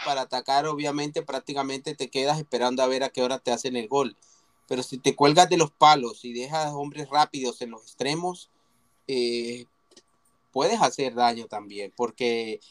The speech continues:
Brasil es un equipo que juega con los centrales prácticamente en, en la mitad de la cancha,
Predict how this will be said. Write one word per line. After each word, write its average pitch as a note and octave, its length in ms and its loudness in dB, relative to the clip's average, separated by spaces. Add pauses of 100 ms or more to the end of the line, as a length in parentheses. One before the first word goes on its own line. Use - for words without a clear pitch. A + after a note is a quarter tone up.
(200)
Brasil C3 440 -2
es E3 120 -2
un F#3 120 0
equipo F3 460 -4
que D#3+ 120 -4
juega C#3+ 320 0
con D#3+ 180 0
los C#3 140 -4
centrales C3 460 -2
prácticamente C#3 1200 -2
en, A#2 160 -14
en A2+ 180 -10
la A2+ 100 -2
mitad A2+ 320 2
de C3 120 4
la C3 120 4
cancha, D3 480 2